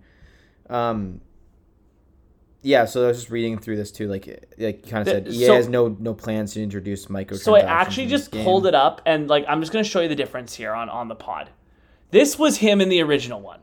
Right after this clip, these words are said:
Speaker 1: Oh, he looks awful though.
Speaker 2: Oh yeah, but this is him now.
Speaker 1: It looks better. It looks way better, honestly.
Speaker 2: I feel like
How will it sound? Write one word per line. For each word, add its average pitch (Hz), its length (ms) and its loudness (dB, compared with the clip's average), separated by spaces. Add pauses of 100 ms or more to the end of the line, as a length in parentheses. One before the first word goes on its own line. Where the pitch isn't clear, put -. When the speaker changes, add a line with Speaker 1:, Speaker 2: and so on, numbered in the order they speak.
Speaker 1:
Oh, 113 100 2
he 117 80 4
looks 113 140 -2
awful 101 400 -4
though. 85 260 -12
Speaker 2:
Oh 160 140 6
yeah, 156 320 4
but 175 160 2
this 208 200 6
is 180 140 -2
him 156 220 -6
now. - 360 -8
Speaker 1:
It 143 60 0
looks 156 160 4
better. 104 240 2
It 147 200 0
looks 135 200 -4
way 135 140 2
better, 101 200 2
honestly. 98 400 -6
Speaker 2:
I 208 200 4
feel 226 240 2
like - 260 2